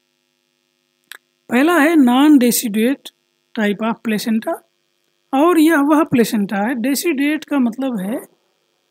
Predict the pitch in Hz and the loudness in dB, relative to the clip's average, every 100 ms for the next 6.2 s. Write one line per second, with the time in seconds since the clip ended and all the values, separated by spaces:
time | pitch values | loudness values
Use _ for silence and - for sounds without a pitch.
0 | _ 294 330 330 285 - 220 226 349 _ | _ 0 0 0 -6 -6 -4 -4 -6 _
1 | _ _ _ _ _ _ _ _ _ _ | _ _ _ _ _ _ _ _ _ _
2 | _ _ _ _ - 208 202 208 214 _ | _ _ _ _ -12 -8 -6 -8 -12 _
3 | _ _ _ _ _ _ _ _ _ _ | _ _ _ _ _ _ _ _ _ _
4 | 101 _ _ _ _ _ _ _ _ _ | _ _ _ _ _ _ _ _ _ _
5 | _ _ _ _ _ _ _ 320 330 311 | _ _ _ _ _ _ _ 0 0 -2
6 | 294 320 | -2 -2